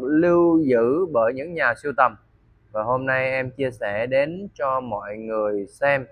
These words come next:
và cảm nhận và hữu duyên những món đồ này. Tình trạng của này thì nó bị, ờ, bị, bị tóc ngay, ngay chỗ cái vai đây. Ờ, gọi tóc men thôi,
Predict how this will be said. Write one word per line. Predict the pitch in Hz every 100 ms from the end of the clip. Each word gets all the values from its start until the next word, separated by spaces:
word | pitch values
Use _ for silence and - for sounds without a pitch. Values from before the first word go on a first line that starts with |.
| _ _ _ _ -
và | 107 110 107 104
cảm | 113 113 147
nhận | 120 110
và | 110 107
hữu | 107 113
duyên | 147 147 143 139
những | 113 127
món | 139 170
đồ | 139
này. | 120 120 - _ _ _ _ _ _ -
Tình | 143 135
trạng | 131 123 143
của | 139 131 170
này | 160 139 131
thì | 135 127
nó | 143 156 175 185
bị, | 156 120 113 120 123
ờ, | 123 123 123 127 131 131 131 131 - - -
bị, | -
bị | 120 120 -
tóc | 185 -
ngay, | 165 156
ngay | 151 143
chỗ | 143
cái | 156 160
vai | 151 147
đây. | 143 143 _ _ _ _ - -
Ờ, | 117 113
gọi | 107 104
tóc | 160
men | 165 156 151
thôi, | 151 139